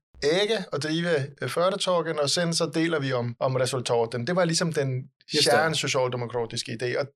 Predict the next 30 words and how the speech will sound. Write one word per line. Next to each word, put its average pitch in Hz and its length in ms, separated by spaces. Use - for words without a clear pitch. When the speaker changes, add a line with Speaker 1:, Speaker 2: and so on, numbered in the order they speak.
Speaker 1:
och 151 100
det 175 140
är 208 40
inte 226 180
den, 160 220
som 143 220
jag 165 340
förespråkar, 120 580
selvom 196 320
den, 160 200
den, 156 120
den 143 140
var 135 140
ju 135 120
väldigt 180 300
succesrik 180 600
på 151 100
många 147 320
år. 127 260
Men 139 140
när 139 100
vi 135 100
nådde 139 200
frem 208 300
til 170 260
slutet 170 360
på 147 100
sjuttio-talet 139 640
og 170 60
så, 160 360